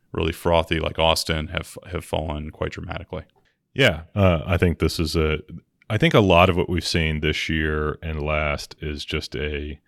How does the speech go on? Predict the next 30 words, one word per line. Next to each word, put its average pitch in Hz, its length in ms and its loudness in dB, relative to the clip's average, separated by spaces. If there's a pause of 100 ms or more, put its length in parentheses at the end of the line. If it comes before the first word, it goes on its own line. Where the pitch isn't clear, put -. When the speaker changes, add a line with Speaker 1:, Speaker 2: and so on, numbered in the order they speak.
(440)
Speaker 2:
uh, 71 300 -4 (800)
extremes 90 880 0
on 82 160 -4
the 80 200 -4
up 82 280 -4
and 80 120 -6
the 76 60 -4
downside, 73 840 -2 (140)
or 80 80 -4
I 76 40 -4
guess 76 200 -4
the 73 80 -8
last 71 420 -6
few 78 260 -6
years, 71 480 -6 (500)
that, 78 240 0 (120)
that 80 220 -2
covid 98 400 4
just - 240 -2
threw 87 180 2
a 76 60 2
lot 73 220 0
of 73 60 -2
the 71 80 -4
data 69 380 -2
out 71 120 -4
of 69 100 -6
whack. 67 340 -4
We 71 120 -4
had, 71 220 -2